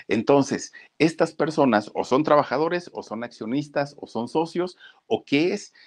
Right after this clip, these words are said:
y ahí es donde el gobierno está poniendo, pues, obviamente, la, la alerta, porque dicen, "A ver, el dinero nada más está circulando, nada más está rondando, en realidad no se está, eh, moviendo mucho". Entonces,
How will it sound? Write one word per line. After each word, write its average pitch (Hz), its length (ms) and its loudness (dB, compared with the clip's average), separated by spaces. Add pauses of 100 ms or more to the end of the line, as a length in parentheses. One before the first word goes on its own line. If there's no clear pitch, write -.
(160)
y 131 140 -2
ahí 135 240 -2
es 170 120 -2
donde 165 220 -4
el 156 80 -2
gobierno 131 560 0
está 113 300 -6
poniendo, 120 600 0 (200)
pues, - 220 -6
obviamente, 147 680 -2
la, 90 360 2
la 92 160 0
alerta, 143 560 0 (260)
porque - 240 -8
dicen, 113 340 -6
"A 92 120 2
ver, 95 240 -2
el 104 140 -4
dinero 101 300 -2
nada 131 200 0
más 127 200 -2
está 117 360 2
circulando, 107 760 -2
nada 87 220 -4
más 98 180 -6
está 101 200 -6
rondando, 107 560 -4 (280)
en 113 200 -2
realidad 104 560 0
no 120 320 0
se 110 260 -4
está, 92 580 -2
eh, 98 200 -6
moviendo 98 500 -2
mucho". 160 380 -4 (360)
Entonces, 147 720 -6